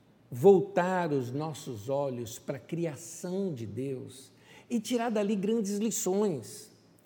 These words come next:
No texto dos Salmos, por exemplo, os poetas ali,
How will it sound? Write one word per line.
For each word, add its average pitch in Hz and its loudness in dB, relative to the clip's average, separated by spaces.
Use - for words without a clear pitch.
No 247 6
texto 359 0
dos 196 2
Salmos, 185 0
por 160 0
exemplo, 170 2
os - 2
poetas 185 4
ali, 139 0